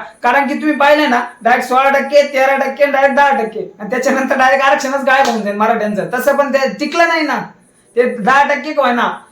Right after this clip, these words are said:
ते राहायला पाहिजे ना. पण काय तुम्ही नेमकं करताय काय, आम्हाला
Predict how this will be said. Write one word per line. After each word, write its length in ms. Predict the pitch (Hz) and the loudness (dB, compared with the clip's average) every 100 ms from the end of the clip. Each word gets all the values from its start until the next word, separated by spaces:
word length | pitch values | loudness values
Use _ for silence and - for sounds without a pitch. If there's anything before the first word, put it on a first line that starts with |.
| _ | _
ते 280 | 196 170 247 | -14 -2 2
राहायला 300 | 247 285 302 | 4 4 2
पाहिजे 280 | 285 294 277 | 2 2 2
ना. 240 | 285 269 175 - _ - | 0 -2 -2 -10 _ -8
पण 160 | 262 | -4
काय 280 | 247 311 320 | 0 2 2
तुम्ही 220 | 311 294 | 0 0
नेमकं 340 | 262 254 269 262 | 0 -2 -4 -4
करताय 400 | 262 269 339 330 | -2 0 2 2
काय, 180 | 302 285 | 4 2
आम्हाला 280 | 285 277 | 2 0